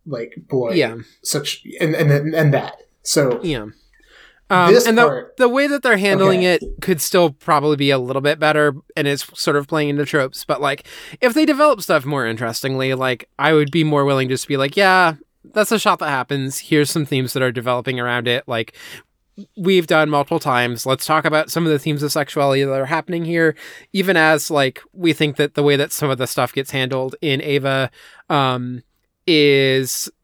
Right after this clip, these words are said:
Speaker 2: less well done and a little bit more, like, leering or gross than some of the other stuff. Like,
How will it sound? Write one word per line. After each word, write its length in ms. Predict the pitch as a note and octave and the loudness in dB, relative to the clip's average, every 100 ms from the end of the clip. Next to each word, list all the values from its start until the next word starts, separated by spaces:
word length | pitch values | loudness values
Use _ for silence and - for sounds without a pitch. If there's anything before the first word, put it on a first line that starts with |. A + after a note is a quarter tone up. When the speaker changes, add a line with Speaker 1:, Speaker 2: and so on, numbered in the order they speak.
| _ | _
Speaker 2:
less 320 | F3 E3 D3 E3 | -4 -2 0 0
well 160 | D3 | 0
done 300 | C3+ C3 B2+ | 0 0 0
and 100 | B2+ | -2
a 80 | B2+ | -4
little 180 | B2+ B2+ | -4 -4
bit 180 | B2+ C3+ | -4 -6
more, 600 | C3 B2 B2 A#2 A#2 - | -6 -2 -2 -2 -2 -4
like, 240 | C3+ A#2 | -6 -4
leering 400 | C3 C3 B2 B2 | -2 0 0 0
or 100 | A#2+ | -2
gross 380 | A2+ A#2 A2+ - | -2 -2 -4 -6
than 420 | B2 A2+ G#2+ G#2+ - | -8 -8 -10 -12 -14
some 180 | - | -10
of 60 | A#2 | -8
the 80 | G#2 | -8
other 180 | G#2 - | -12 -16
stuff. 360 | - - - - | -20 -20 -20 -14
Like, 300 | G#2+ G2+ | -12 -12